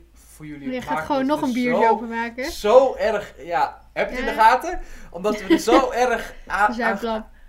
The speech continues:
Speaker 1: aangewend zijn. Nou zeg, je haalt mijn moment weg. Nou, daar
Speaker 2: Sorry.
Speaker 1: gaan we. Oh, dit is toch... Mm. Mm, mm, mm.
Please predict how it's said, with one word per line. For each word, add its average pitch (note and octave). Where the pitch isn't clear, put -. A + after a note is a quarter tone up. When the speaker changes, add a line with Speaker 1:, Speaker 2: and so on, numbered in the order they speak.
Speaker 1:
aangewend -
zijn. -
Nou E3+
zeg, E3+
je A3+
haalt C#4
mijn C#4+
moment D4
weg. E3+
Nou, F3
daar -
Speaker 2:
Sorry. -
Speaker 1:
gaan -
we. -
Oh, C3+
dit C3
is D3
toch... -
Mm. C#4
Mm, F3
mm, E3
mm. A2